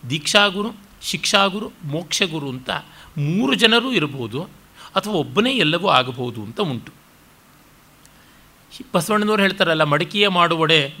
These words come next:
ಮಣ್ಣೇ ಮೊದಲು, ತೊಡಿಗೆ ಮಾಡುವರೆ ಹೊನ್ನೇ ಮೊದಲು, ಶಿವಪಥವ ನರಿವರೆ ಗುರುಪಥವೇ ಮೊದಲು" ಅಂತ. ಈ ಗುರು ಬಹಳ ಮುಖ್ಯ ಅಂತ ಗೊತ್ತಾಗುತ್ತದೆ.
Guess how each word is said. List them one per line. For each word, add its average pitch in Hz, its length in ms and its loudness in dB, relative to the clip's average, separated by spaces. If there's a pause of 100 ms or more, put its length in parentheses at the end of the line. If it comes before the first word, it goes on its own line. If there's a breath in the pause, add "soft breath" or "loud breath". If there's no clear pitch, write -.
ಮಣ್ಣೇ 165 280 2
ಮೊದಲು, 147 480 -2 (520 soft breath)
ತೊಡಿಗೆ 190 380 4
ಮಾಡುವರೆ 170 580 2 (320)
ಹೊನ್ನೇ 175 340 4
ಮೊದಲು, 151 500 0 (100)
ಶಿವಪಥವ 190 600 0
ನರಿವರೆ 165 600 -2 (180 loud breath)
ಗುರುಪಥವೇ 190 560 2
ಮೊದಲು" 143 400 -2
ಅಂತ. 120 180 -8 (260)
ಈ 196 140 -4
ಗುರು 170 280 -6 (140)
ಬಹಳ 139 160 0
ಮುಖ್ಯ 131 380 -6
ಅಂತ 117 200 -4
ಗೊತ್ತಾಗುತ್ತದೆ. 120 600 -10